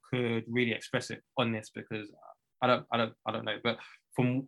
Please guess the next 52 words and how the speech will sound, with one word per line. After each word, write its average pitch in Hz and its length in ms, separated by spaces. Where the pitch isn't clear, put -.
talking 185 280
on 151 100
Twitter 127 520
and 117 120
from 120 140
listening, 127 640
it - 120
seems 151 340
like 123 320
the 120 60
whole 131 280
idea 120 480
is 107 140
we 131 180
have 117 300
one 123 380
D 123 280
M, 113 300
and 117 220
so 117 140
we 117 100
need 135 280
to, 113 340
n-, - 120
number 160 280
one, 151 380
have 123 200
more 143 180
than 123 80
one 120 180
D 113 160
M, 117 100
because 117 260
apparently 113 520
Jorginho 120 680
is 104 100
the 110 40
one 107 180
that's - 180
the - 80
sitter, 123 240
and 117 360
so 117 80
we 110 100
need 107 180
someone 110 200
else 107 180
that - 140
can - 120
be 107 100
the 143 100
sitter, 131 460